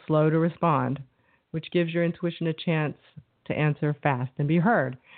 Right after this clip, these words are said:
Your intuition will always answer and respond quickly, so you don't have to wait for it to answer. Again, the trick is not letting your thinking mind get in the way. That's where asking the right question is important.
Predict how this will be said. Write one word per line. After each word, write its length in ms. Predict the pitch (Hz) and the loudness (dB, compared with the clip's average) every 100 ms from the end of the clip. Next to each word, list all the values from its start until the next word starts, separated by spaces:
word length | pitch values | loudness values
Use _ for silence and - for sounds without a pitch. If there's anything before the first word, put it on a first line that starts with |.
| - _ | -20 _
Your 160 | 180 165 | -2 0
intuition 600 | 247 247 226 226 196 - | 0 0 -2 -2 -4 -2
will 140 | 175 | -2
always 400 | - 170 208 254 | 0 2 2 0
answer 360 | - 160 160 160 | -2 -4 -6 -6
and 120 | 151 | -6
respond 560 | 151 151 - 135 131 135 | -6 -8 -6 -4 -4 -6
quickly, 540 | - 196 - 127 135 - | -8 -10 -6 -6 -6 -4
so 60 | |
you 160 | 156 160 | -2 -2
don't 300 | 151 170 175 | 0 0 -2
have 260 | 175 160 - | -4 -6 -6
to 80 | |
wait 280 | 165 185 214 - | -4 -4 -4 -10
for 140 | 147 135 | -10 -10
it 140 | 135 - | -10 -14
to 140 | - | -10
answer. 480 | 160 165 165 113 107 - _ _ - - - _ - | -4 -4 -4 -8 -10 -14 _ _ -20 -20 -20 _ -4
Again, 640 | 170 202 214 180 214 226 | 0 2 2 0 -2 -6
the 80 | 185 | -8
trick 320 | 180 - 262 | -8 -4 -4
is 140 | 247 196 | -4 -4
not 260 | 208 196 | -4 -4
letting 260 | 180 196 190 | -2 -2 -2
your 120 | 185 | -4
thinking 360 | 185 208 214 214 | -4 -6 -4 -2
mind 320 | 196 196 202 | -2 -2 0
get 160 | 196 202 | 0 0
in 80 | |
the 80 | 202 | 0
way. 500 | 196 196 185 104 120 - _ _ _ _ _ _ _ _ _ _ | 0 0 0 -2 -8 -14 _ _ _ _ _ _ _ _ _ _
That's 260 | 165 180 185 | -6 -6 -4
where 120 | 190 | -4
asking 460 | 165 165 165 - 165 | -2 -4 -4 -8 -6
the 80 | 151 | -4
right 300 | 170 208 - | -4 -4 -6
question 460 | - 135 - 135 | -10 -10 -10 -10
is 100 | 143 | -8
important. 580 | 151 151 180 175 - 117 | -8 -8 -8 -8 -10 -16